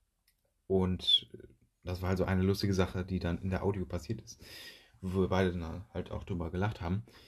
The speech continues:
Aber das war halt auch so nach der Aufnahme, wo ich gemerkt hab, okay,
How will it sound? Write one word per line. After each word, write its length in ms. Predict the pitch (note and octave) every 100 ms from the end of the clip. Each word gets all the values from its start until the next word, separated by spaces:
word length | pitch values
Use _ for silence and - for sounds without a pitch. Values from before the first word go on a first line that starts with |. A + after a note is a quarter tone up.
| _ _ -
Aber 600 | F#2+ G2 F#2+ F#2 F#2 F#2+ - _ _
das 320 | F#2 A2+ A#2
war 80 | B2+
halt 100 | B2
auch 100 | G2
so 300 | A2+ A#2 A2
nach 200 | G2+ G#2
der 140 | A2 -
Aufnahme, 340 | G2 A2+ G#2+
wo 100 | G#2
ich 100 | G2+
gemerkt 320 | F#2 G2 A2
hab, 120 | G2 -
okay, 460 | - - G#2+ B2+